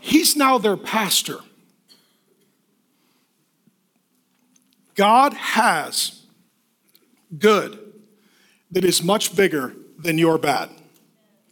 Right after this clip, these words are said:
So don't look back at your bad, look forward to his good. And he begins this whole section,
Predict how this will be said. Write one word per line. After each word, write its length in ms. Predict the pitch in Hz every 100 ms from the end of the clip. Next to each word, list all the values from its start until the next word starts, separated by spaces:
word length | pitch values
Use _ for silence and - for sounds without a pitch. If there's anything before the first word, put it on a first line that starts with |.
| _ _ - - _
So 180 | - 180
don't 300 | 160 185 247
look 240 | 240 247
back 380 | 196 214 226 -
at 140 | 226 233
your 200 | 240 233
bad, 460 | 175 147 156 175 - - _ _ -
look 220 | 180 180
forward 540 | - 269 226 165 156 160
to 80 | 156
his 220 | 175 151
good. 480 | 170 165 123 - - _ _ _ _ _ _ _ _ - - - -
And 80 | 196
he 80 | 202
begins 400 | 202 262 311 -
this 200 | 277 -
whole 160 | 294
section, 760 | - 254 220 - 175 190 208